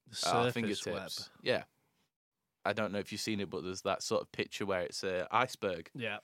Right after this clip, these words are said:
Speaker 1: I've seen that.
Speaker 2: And it got, it's got, like, the internet we use, then the dark web, and then the deep web.
Speaker 1: Yeah, there's loads of different stages of it in there.
Speaker 2: Yeah,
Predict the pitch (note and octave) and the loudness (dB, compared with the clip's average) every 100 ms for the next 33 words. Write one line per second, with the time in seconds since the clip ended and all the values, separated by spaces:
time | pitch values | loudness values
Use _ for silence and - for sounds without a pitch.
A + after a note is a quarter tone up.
0 | - A2+ G#2+ - G#2+ G2+ G2 - - G2 | -10 -10 -8 -12 -12 -12 -16 -16 -4 -2
1 | G2 A2 G2 - A#2+ - A2 G2 G2 E2+ | 0 4 4 4 0 0 2 4 4 0
2 | - _ _ - G#2 G#2+ A#2 - G#2 F#2+ | -4 _ _ -12 -2 0 0 0 0 -2
3 | F2 F2+ A2 - - _ _ _ _ _ | -2 -2 -2 -4 -8 _ _ _ _ _
4 | A2 G2+ F#2 F2+ _ _ _ G2 F#2+ F#2 | 4 4 2 -4 _ _ _ 0 2 4
5 | F2 E2 - A2 G#2+ - F#2 F#2 - _ | 2 -2 2 6 6 4 2 2 -2 _
6 | - G2 G2 F2+ F2 - E2+ F#2 F2+ G2+ | -6 -4 -2 -2 -4 -12 -10 -10 -4 -4
7 | G2+ - F#2 D#2+ - - A2+ G#2 G2+ F#2+ | -4 -4 -4 -4 -14 -16 -6 -4 -4 -4
8 | A2+ G#2+ A2 - G2+ - - G#2+ G#2+ G2+ | -4 -2 -6 -8 -12 -10 -6 -4 -6 -8
9 | F#2+ F#2 G2+ G2+ G2+ G2 F#2 - - A#2+ | -8 -8 -8 -10 -12 -12 -14 -18 -6 0
10 | G2 F#2 | 4 4